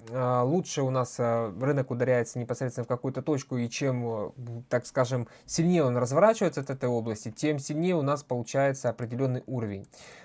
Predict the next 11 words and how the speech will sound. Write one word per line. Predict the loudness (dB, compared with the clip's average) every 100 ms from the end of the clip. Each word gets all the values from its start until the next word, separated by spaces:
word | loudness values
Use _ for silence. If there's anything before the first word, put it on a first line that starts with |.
| 0
Многие | 6 8 6
говорят, | 4 6 4
что, | 4 6 6
м, | 6 -2 -6 -8 -2
уровни, | 6 6 6 2
собственно | -2 -4 -2
говоря, | 2 4
не | 4
работают | 4 4 0 0 -4
на | -4
Форексе. | -2 -2 -4 -6 -10